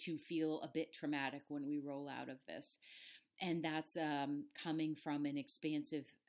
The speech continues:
uh, standpoint. So what about this time has been coming up? Like, what have you been noticing about yourself that you might want to shift? So,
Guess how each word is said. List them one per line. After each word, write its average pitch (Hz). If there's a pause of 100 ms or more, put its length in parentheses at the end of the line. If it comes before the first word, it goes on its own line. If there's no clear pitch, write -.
(180)
uh, 143
standpoint. 156
So 147 (400)
what 170
about 165 (380)
this 160
time 165
has 165
been 147
coming 156
up? 151 (680)
Like, 196
what 180
have 180
you 180
been 170
noticing 160
about 151
yourself 151
that 147
you 160
might 156
want 151
to 160
shift? - (160)
So, 156